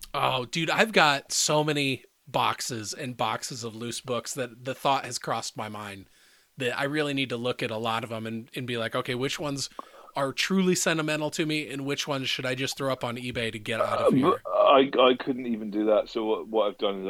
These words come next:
Speaker 2: I've just, I've given all of my single issues to my, a friend of mine that runs my local comic shop and just said, "Look, just give me a fair price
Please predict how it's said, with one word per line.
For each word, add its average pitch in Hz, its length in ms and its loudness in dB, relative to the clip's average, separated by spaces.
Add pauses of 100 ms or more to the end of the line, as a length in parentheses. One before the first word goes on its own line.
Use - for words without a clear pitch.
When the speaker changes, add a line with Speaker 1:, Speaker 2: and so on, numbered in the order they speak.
Speaker 2:
I've 95 140 -4
just, 98 220 -12 (100)
I've 98 180 2
given 98 400 -2 (160)
all 113 240 8
of 95 120 4
my 104 120 4
single 95 400 4
issues 92 520 2
to 98 140 -2
my, 90 280 2 (220)
a - 80 0
friend 92 260 4
of 90 60 4
mine 90 180 4
that - 80 -14
runs 90 320 2
my 90 140 4
local 85 280 4
comic 87 240 0
shop - 200 -2
and 87 100 -12
just - 120 -14
said, 92 100 -10
"Look, 85 200 6
just - 280 -4
give 90 120 4
me 90 160 0
a 80 60 2
fair 85 200 6
price 82 280 4